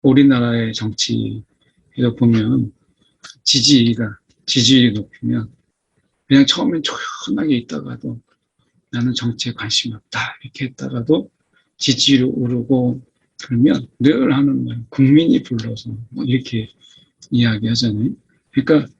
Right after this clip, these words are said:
연예인으로 막 외모가 잘났다고 하면 그것이 연예인으로 가서 이제 뭐 연기는 잘못해도 막 탤런트가 되고 영화 배우가 돼서 얼굴 하나로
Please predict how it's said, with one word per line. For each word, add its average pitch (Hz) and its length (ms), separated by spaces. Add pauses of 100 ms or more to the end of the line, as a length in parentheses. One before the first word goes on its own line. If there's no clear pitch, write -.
(280)
연예인으로 139 840 (440)
막 160 380
외모가 131 560 (180)
잘났다고 123 840
하면 117 340 (600)
그것이 123 420
연예인으로 131 680
가서 120 640 (760)
이제 117 240
뭐 113 260 (400)
연기는 127 320
잘못해도 120 760 (400)
막 127 160
탤런트가 139 600
되고 123 400 (400)
영화 123 320
배우가 113 380
돼서 123 380 (380)
얼굴 127 420
하나로 117 480